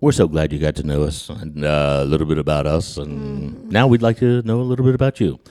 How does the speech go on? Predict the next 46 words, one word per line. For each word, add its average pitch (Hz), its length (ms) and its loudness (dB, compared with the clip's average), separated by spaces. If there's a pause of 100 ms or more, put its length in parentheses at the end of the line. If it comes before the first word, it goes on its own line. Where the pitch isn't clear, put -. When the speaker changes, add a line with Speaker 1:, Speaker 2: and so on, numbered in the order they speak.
(300)
Speaker 1:
Uh, 104 200 4
if 123 200 -4
you 131 120 2
Speaker 2:
Yeah, 262 200 6
Speaker 1:
are - 20 4
li- 214 60 0
Speaker 2:
ladies. 233 460 -4
So 196 440 0
if 185 180 -4 (160)
you 202 220 -8
have 254 320 2
been 226 160 0
on 196 200 -2
that 180 260 -6
date 185 240 -4
with 185 120 -8
W 180 300 -6
G 180 400 -8 (500)
Speaker 1:
<laughs> - 460 -2
Yeah. 135 160 6
Speaker 2:
and 294 100 2
you 311 120 2
were 294 120 4
tired 277 500 0
of 240 60 -4
<laughs> - 0 -
hearing 254 680 -2
about 240 420 -2
Kiss, 226 300 -6
please 294 260 -6
put 285 140 2
Speaker 1:
What 370 100 4
Speaker 2:
it 208 40 0
in 208 60 -2
the 220 100 -2
comments. 220 600 -6
Speaker 1:
Would 175 120 2
I, 247 120 -2 (720)
I, 185 140 -4 (100)
if, - 380 0 (1120)
I 302 60 2
think 262 140 2
if - 60 2
somebody 87 320 -4
contacted, 87 560 0
I'd, 170 240 0